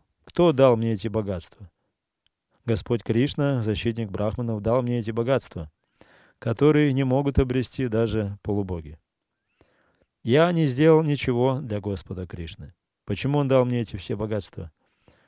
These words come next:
Должно быть, я удовлетворил его пригоршней риса,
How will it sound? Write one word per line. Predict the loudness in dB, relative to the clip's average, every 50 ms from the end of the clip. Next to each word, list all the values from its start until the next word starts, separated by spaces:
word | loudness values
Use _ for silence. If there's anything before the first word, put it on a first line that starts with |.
| _ _ _ _
Должно | 0 2 4 4 4 2
быть, | 2 0 2
я | 4 6 6 6 4
удовлетворил | 2 0 -2 0 2 2 2 2 2 2
его | 2 2 2 0 -2 -4 -8 _ _ _ _ _ _ _
пригоршней | -10 -6 -6 -2 0 0 0 0 0 -2 -2 0 0
риса, | 0 0 0 -2 -4 -6 -6